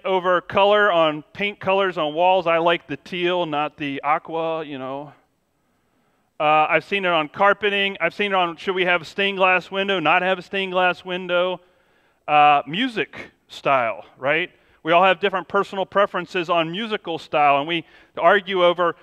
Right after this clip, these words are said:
whose musical style is better for the church and better for worship. Personal preference, folks. So all those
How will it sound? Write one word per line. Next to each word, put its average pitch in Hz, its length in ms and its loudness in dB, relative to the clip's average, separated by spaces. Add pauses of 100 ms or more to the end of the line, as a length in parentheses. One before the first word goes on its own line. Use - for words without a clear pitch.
(120)
whose 208 280 -6
musical 190 460 -4
style 170 420 2
is 165 160 -2
better 185 280 0
for 175 180 -10
the 175 120 -8
church 190 440 -4
and 156 140 -6
better 175 220 0
for 165 200 -6
worship. 165 580 -4 (360)
Personal 160 360 -8
preference, 143 420 -8
folks. 117 340 -18 (1600)
So 196 180 0
all 247 300 2
those 220 320 2